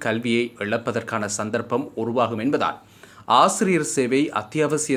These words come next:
சேவையாக அறிவிக்கப்படும் என ஜனாதிபதி தெரிவித்துள்ளார். எஹலியகொட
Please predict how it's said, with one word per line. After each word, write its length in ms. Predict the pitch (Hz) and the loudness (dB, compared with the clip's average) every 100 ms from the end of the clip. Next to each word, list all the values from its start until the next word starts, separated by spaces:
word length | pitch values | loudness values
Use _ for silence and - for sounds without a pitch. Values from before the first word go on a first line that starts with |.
| 104 | 0
சேவையாக 380 | 113 110 107 131 | 0 2 2 2
அறிவிக்கப்படும் 600 | 101 110 147 160 117 107 110 | 0 0 -2 -2 -2 0 0
என 80 | 151 - - - - - | 0 -2 -12 -20 -20 -2
ஜனாதிபதி 460 | 175 190 170 131 120 117 | 2 4 4 2 0 -2
தெரிவித்துள்ளார். 680 | 143 110 82 95 92 113 120 - - _ _ _ - _ _ _ _ _ _ _ _ _ _ _ _ _ _ _ _ _ _ _ - | -4 -4 -8 -10 0 4 4 0 -12 _ _ _ -20 _ _ _ _ _ _ _ _ _ _ _ _ _ _ _ _ _ _ _ -2
எஹலியகொட 760 | 123 120 175 226 226 165 160 | 0 2 4 6 6 6 6